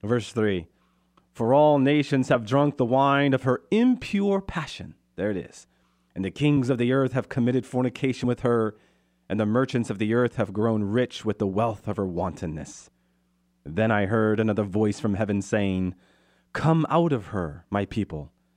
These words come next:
lest you take part in her sins, lest you share in her plagues. For her sins are heaped high as heaven, and God has remembered her iniquities." Mm, powerful. Now,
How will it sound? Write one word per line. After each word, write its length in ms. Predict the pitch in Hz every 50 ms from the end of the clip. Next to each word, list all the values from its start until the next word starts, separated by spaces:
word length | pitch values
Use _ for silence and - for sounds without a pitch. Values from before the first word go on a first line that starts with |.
| _ _ _ _ _ -
lest 400 | 85 98 107 110 110 - - -
you 100 | 113 107
take 300 | - - 123 110 101 -
part 320 | - - 127 113 107 -
in 80 | 117 104
her 100 | 104 113
sins, 480 | 104 - - 123 113 107 107 104 95 107
lest 300 | 113 113 113 110 - -
you 100 | 110 104
share 480 | - - - - 120 117 113 110 110
in 100 | 107 104
her 160 | 101 113 107
plagues. 800 | 101 - - - 104 104 95 90 85 82 78 64 - - - - _ _ _ _ _ _ _ _ _ -
For 120 | 113 110
her 100 | 123 123
sins 460 | 113 - - 147 139 135 135 131 117
are 80 | 127 120
heaped 320 | - - 151 143 131 - -
high 340 | - 139 143 147 151 151
as 180 | 156 151 147 -
heaven, 340 | - 123 104 92 76 73 - _ _ _ _ _ _ _ _ _ _ _
and 200 | - 90 98 101
God 420 | 95 110 110 110 107 107 107 107 98
has 180 | 117 104 95
remembered 600 | 101 98 92 90 95 95 95 92 90 90 87 85
her 200 | - - 90 85
iniquities." 880 | 78 87 85 82 82 - - 85 78 73 - - 85 80 - - - - _ _ _ _ _ _ _ _ _ _ _ _ _ _ _ _ _ _ _ _ _ -
Mm, 240 | 110 110 104 90 - - _ _ _ _ -
powerful. 440 | - 98 87 85 82 - - - -
Now, 340 | - 101 131 120 92 78 69